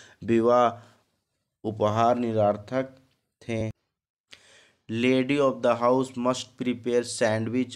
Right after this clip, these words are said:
on the occasion of his daughter's engagement। Cakes and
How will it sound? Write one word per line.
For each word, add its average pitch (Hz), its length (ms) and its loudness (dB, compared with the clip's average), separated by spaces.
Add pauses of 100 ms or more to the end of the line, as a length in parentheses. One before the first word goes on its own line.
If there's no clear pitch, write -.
(100)
on 117 260 -2
the 117 120 4
occasion 113 680 -2
of 117 420 -2
his 113 180 -6
daughter's 104 680 -2
engagement। 107 760 -6 (440)
Cakes 123 360 -2 (120)
and 113 300 -6